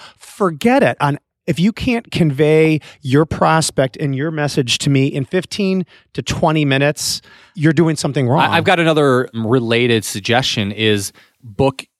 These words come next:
Speaker 2: some of those appointments back to back. So if you're gonna do a thirty minutes, book another one that starts when that one should end.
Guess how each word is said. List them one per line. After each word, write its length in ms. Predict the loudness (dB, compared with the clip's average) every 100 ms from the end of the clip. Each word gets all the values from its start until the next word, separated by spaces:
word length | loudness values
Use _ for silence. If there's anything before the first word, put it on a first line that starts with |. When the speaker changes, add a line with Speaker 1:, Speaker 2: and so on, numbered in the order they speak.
| _
Speaker 2:
some 360 | -10 -2 -2 0
of 120 | 0
those 200 | 0 0
appointments 480 | -4 -4 -4 -6 -6
back 280 | -2 -2 -2
to 60 |
back. 320 | -2 -2 -2 -2
So 220 | -2 -2
if 120 | -4 -4
you're 120 | -2
gonna 260 | 0 0
do 140 | 0 0
a 40 |
thirty 300 | 0 0 0
minutes, 400 | 0 0 0 -2
book 260 | -4 -2 -2
another 380 | -2 0 0 0
one 160 | 0
that 180 | -2 -4
starts 480 | -8 -2 0 2 0
when 220 | -2 -2
that 160 | -2 -2
one 200 | -2 -2
should 200 | -4 -4
end. 320 | -2 -2 -2